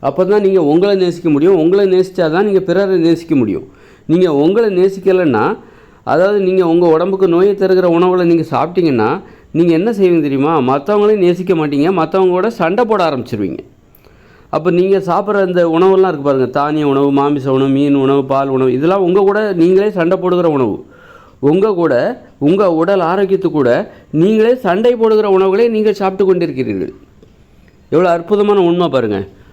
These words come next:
உங்க உடம்பு கூட நீங்க சண்டை போட்டுட்டு இருக்கீங்க. உங்க உடம்பையே அழிக்கிறதுக்காக நீங்க சண்டை போடுறீங்க.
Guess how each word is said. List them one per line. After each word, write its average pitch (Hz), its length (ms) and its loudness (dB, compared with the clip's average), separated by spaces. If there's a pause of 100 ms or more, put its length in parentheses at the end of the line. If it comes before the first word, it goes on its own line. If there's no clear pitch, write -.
(200)
உங்க 185 400 0
உடம்பு 196 360 -2
கூட 175 200 -2
நீங்க 214 220 -2
சண்டை 202 300 -2
போட்டுட்டு 190 280 -2
இருக்கீங்க. 131 240 0
உங்க 196 340 2
உடம்பையே 202 320 0
அழிக்கிறதுக்காக 208 760 -2
நீங்க 220 200 0
சண்டை 190 260 -2
போடுறீங்க. 170 380 0